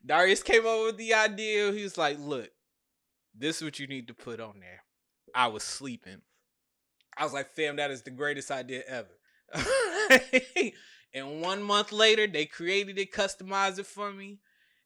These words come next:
And it, it finally came last week. And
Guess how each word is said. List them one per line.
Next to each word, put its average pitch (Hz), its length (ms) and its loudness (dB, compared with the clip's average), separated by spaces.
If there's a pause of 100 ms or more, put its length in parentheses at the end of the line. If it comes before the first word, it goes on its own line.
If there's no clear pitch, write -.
(120)
And 131 160 -14
it, 131 160 -10
it 123 160 -10
finally 175 400 -2
came 175 400 -4
last 165 420 0
week. 156 320 -8 (760)
And 131 600 -6